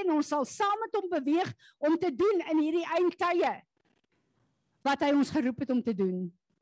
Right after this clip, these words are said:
En daarom wil ek vandag teruggaan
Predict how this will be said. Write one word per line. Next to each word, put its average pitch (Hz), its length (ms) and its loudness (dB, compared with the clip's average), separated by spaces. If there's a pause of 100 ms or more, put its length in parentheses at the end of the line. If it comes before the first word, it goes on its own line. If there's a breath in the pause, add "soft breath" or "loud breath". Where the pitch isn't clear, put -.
(960)
En 294 140 6
daarom 330 400 6
wil 311 140 2
ek - 80 -12
vandag 285 340 2
teruggaan 247 560 -2